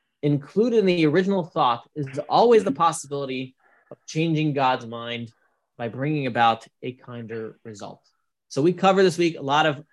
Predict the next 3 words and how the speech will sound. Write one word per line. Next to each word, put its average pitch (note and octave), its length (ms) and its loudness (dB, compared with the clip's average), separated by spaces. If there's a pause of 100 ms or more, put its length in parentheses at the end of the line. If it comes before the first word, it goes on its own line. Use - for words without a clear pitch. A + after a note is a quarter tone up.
(140)
mind-twisting C#3+ 1400 -6 (160)
questions, - 680 -12 (460)
okay? F3 380 -4